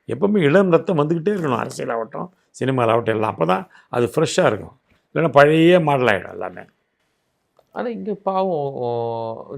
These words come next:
Speaker 2: சொல்ற அளவுக்கு நிறைய பேரு, நிறைய அழுத்தம் இருக்கு, அ, விஜய்க்கு. அதை ஃபேஸ் பண்ணுவாரா? விஜய்க்கு அவ்வளோ கேப்பபிலிட்டி இருக்கா? பொலிட்டிக்கல் அழுத்தத்தை
Speaker 1: நடிப்பு, நடிக்க வரும்போது எப்படி சொன்னாங்க?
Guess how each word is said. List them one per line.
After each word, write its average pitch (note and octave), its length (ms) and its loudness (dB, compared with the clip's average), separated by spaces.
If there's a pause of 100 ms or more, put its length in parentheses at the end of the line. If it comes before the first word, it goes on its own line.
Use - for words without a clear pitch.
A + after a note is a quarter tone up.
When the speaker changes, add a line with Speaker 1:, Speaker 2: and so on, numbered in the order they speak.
Speaker 2:
சொல்ற C#3 180 -4
அளவுக்கு C#3 340 -4
நிறைய C#3 340 -4
பேரு, D#3+ 260 -4 (420)
நிறைய E3 240 0
அழுத்தம் A#3+ 360 -2
இருக்கு, D3 340 -2 (1160)
அ, G#2+ 140 0 (320)
விஜய்க்கு. A#2 440 -2 (340)
அதை C3+ 160 0
ஃபேஸ் F#3 320 0
பண்ணுவாரா? B2+ 420 0 (280)
விஜய்க்கு C3 300 -2
அவ்வளோ C3 180 0
கேப்பபிலிட்டி C#3+ 480 -4
இருக்கா? G#2 380 -2
பொலிட்டிக்கல் D3+ 480 -2
அழுத்தத்தை C3 380 0
Speaker 1:
நடிப்பு, C3+ 420 0
நடிக்க C3 280 0
வரும்போது A#2+ 280 0
எப்படி G2+ 160 -8
சொன்னாங்க? G2 300 -12